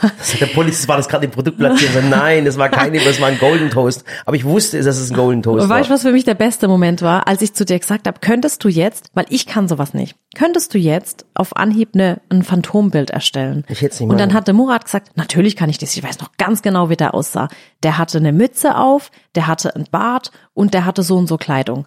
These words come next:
Speaker 2: Und dann hab ich noch gesagt, oh krass, ich könnte es gar nicht, weil ich kann mir tatsächlich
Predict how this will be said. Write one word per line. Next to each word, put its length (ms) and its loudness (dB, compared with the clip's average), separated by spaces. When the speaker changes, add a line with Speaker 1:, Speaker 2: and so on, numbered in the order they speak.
Speaker 2:
Und 160 0
dann 120 0
hab 100 -2
ich 160 0
noch 160 0
gesagt, 360 -4
oh 140 0
krass, 280 -4
ich 160 -6
könnte 280 -2
es 120 -8
gar 160 0
nicht, 200 -4
weil 200 0
ich 100 -8
kann 180 2
mir 180 4
tatsächlich 540 -4